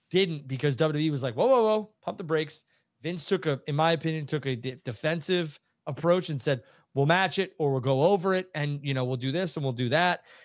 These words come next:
And then they got Edge and they were kinda like, "Okay, this is cool." Well, you know, the three years were great. And then the last year sucked. So, uh, for, for him, because they basically used him as a part-time talent. They gave him the Brock Lesnar schedule, and I don't think he wanted it.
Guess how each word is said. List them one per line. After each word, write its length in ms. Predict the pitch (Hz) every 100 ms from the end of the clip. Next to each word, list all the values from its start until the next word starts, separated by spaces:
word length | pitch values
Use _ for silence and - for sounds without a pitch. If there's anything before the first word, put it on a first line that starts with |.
| _
And 120 | - 214
then 100 | 226
they 120 | 214
got 280 | 226 220 214
Edge 260 | 202 170
and 100 | 175
they 80 | 175
were 100 | 165
kinda 260 | 180 170 170
like, 160 | 160
"Okay, 240 | 185 185 170
this 160 | 170
is 100 | 175
cool." 280 | - 170 160
Well, 100 | 143 -
you 80 | 151
know, 100 | 127
the 100 | 120
three 260 | 156 165
years 260 | 156 156 127
were 80 | 117
great. 280 | 147 147
And 80 | 147
then 180 | 147 143
the 60 | -
last 300 | 139 156 -
year 100 | 175
sucked. 480 | - 160 156 - _ _ _ _
So, 520 | - 160 147 143 139 _ _ -
uh, 160 | 147
for, 260 | 143 165 160 -
for 120 | 180
him, 340 | 175 214 123 - 151
because 240 | 143 156
they 100 | 147
basically 480 | 151 127 160 170 170
used 180 | 165 151
him 80 | 160
as 140 | 143
a 60 | 147
part-time 480 | 160 165 170 156 139
talent. 240 | 160 180
They 60 | 131
gave 160 | 151
him 40 | 151
the 60 |
Brock 260 | 127 151 147
Lesnar 300 | 147 165 147
schedule, 340 | - 143 143
and 80 | 135
I 40 | 139
don't 100 | 151
think 120 | 156
he 60 | 147
wanted 360 | 139 175 123
it. 120 | 80